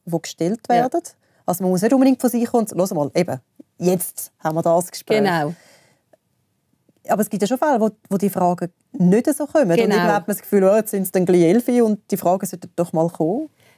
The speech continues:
Speaker 2: Also Kinder, die nicht fragen, da muss man als Eltern ein bisschen offensiv werden.
Speaker 1: Mhm.
Speaker 2: Und sagen,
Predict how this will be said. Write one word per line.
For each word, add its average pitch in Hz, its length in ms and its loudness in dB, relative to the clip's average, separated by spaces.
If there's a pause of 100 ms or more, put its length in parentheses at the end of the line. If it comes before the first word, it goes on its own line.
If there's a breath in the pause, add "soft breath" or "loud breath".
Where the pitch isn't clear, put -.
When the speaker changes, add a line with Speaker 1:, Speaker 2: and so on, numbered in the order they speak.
(360 soft breath)
Speaker 2:
Also 247 260 2
Kinder, 302 580 2
die 240 60 2
nicht 277 220 0
fragen, 254 560 0 (500)
da 226 140 0
muss 277 220 -2
man 285 120 -4
als 254 160 -2
Eltern 247 380 0
ein 247 60 -6
bisschen 226 420 0
offensiv 220 640 -2
werden. 175 520 -4
Speaker 1:
Mhm. 180 140 -10 (1900)
Speaker 2:
Und 247 380 2 (500)
sagen, 233 540 2